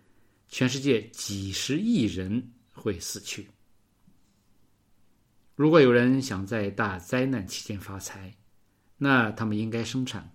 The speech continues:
棺材。所有这些都发生在大灾难开始的三年半中。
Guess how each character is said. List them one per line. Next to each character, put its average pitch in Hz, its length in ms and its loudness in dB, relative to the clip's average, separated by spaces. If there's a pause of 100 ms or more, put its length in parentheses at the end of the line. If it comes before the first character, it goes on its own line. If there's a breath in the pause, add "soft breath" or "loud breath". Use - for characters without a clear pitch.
棺 120 220 -2
材。 - 220 -12 (1200)
所 185 180 4
有 156 120 8
这 127 120 2
些 120 220 0 (180)
都 110 160 -6
发 120 240 -2
生 131 260 -2
在 101 420 -8 (120)
大 107 320 -8
灾 143 240 0
难 135 280 -4
开 123 240 -4
始 113 200 -8
的 87 100 -14
三 110 220 -4
年 95 160 -8
半 98 160 -10
中。 98 240 -12